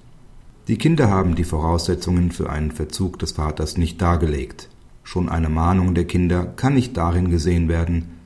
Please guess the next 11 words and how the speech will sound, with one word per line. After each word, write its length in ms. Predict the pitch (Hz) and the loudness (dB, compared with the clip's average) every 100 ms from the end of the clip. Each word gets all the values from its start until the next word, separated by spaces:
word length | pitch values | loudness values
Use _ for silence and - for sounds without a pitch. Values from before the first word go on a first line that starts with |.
| - | -14
dass 160 | - 117 | -6 -2
die 120 | 135 | 6
Mutter 400 | 113 110 113 - | 6 6 4 2
im 160 | 104 98 | 2 2
eigenen 400 | 85 82 85 82 | 2 2 2 2
Namen 400 | 80 80 80 82 | 2 2 0 -2
außergerichtlich 960 | - 82 82 - 78 85 85 - 82 78 | -4 -2 -2 -2 -2 0 -2 -2 -4 -2
gegen 220 | 87 80 | -2 0
den 100 | 82 | 0
Vater 400 | 80 78 78 85 | -2 -4 -2 -4
vorging. 560 | - 90 90 80 73 | -2 0 2 0 -2